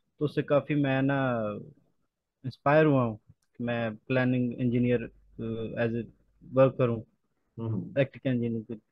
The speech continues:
Speaker 1: मदद
Speaker 2: अच्छा,
Speaker 1: से।
Speaker 2: ये देखें, यहाँ पे mindset की बात आ गई है कि हमें अभी, अ, not, अ, it, it, it is not your fault कि हम लोग यही समझ रहे हैं कि मैं civil engineer के तौर पे काम करूंगा, मैं electrical engineer के तौर पे काम करूंगा। अगर मैं mechanical engineer हूँ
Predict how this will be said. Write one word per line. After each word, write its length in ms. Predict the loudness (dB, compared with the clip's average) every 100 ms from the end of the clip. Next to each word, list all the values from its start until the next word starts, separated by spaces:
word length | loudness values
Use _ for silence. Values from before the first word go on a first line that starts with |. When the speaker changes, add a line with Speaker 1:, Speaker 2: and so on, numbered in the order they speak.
| _ _ -20 -20 -20 -20 _ -6
Speaker 1:
मदद 160 | -2 0
Speaker 2:
अच्छा, 180 | 4
Speaker 1:
से। 60 | 6
Speaker 2:
ये 60 | 8
देखें, 260 | 10 10
यहाँ 220 | 10 10 10
पे 200 | 10 10
mindset 520 | 8 6 6 4 6
की 60 | 4
बात 260 | 6 8
आ 140 | 6 4
गई 220 | 6 6
है 60 |
कि 120 | 6 4
हमें 320 | 4 2 0
अभी, 360 | 0 2 2
अ, 480 | 0 0 0 2 2
not, 420 | 2 2 2 2
अ, 240 | 4 4 4
it, 120 | 0
it, 420 | -4 -6 -6 -4
it 120 | -2
is 160 | 2 4
not 200 | 4 8
your 180 | 6 8
fault 320 | 6 6 4 -4 _ _ _ _
कि 220 | 4 4 4
हम 320 | 2 6 8
लोग 220 | 8 8
यही 180 | 6 6
समझ 300 | 4 2 0
रहे 140 | 0
हैं 100 | 0
कि 60 | 0
मैं 180 | 0 -2
civil 260 | -2 -2
engineer 380 | -2 -2 -2 -2
के 100 | 0
तौर 160 | 0 2
पे 160 | 0
काम 300 | 0 0 0
करूंगा, 340 | -2 -2 -2 0
मैं 160 | 0
electrical 420 | 0 -2 -4 -2
engineer 340 | 0 0 0 -2
के 120 | -2
तौर 200 | 2 2
पे 100 | 2
काम 260 | 0 -2 0
करूंगा। 300 | -2 0 0
अगर 160 | 2
मैं 100 | 2
mechanical 480 | 2 0 0 2 2
engineer 400 | 2 2 2 2
हूँ 300 | 0 -4 -12